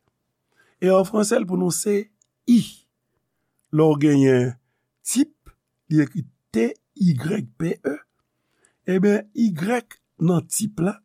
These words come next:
se li menm ki koresponn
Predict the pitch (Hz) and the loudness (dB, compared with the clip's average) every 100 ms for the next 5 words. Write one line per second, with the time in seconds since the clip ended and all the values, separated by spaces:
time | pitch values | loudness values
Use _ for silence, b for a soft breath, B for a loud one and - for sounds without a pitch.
0 | _ _ _ _ _ _ _ - - 220 | _ _ _ _ _ _ _ -4 0 2
1 | 202 208 190 214 240 233 233 - _ _ | 4 4 4 0 2 0 -2 -10 _ _
2 | _ - 208 214 226 240 - _ - 202 | _ -10 -4 -2 -2 -4 -10 _ -4 -2
3 | 185 175 - 214 233 | -2 -6 -8 -6 -6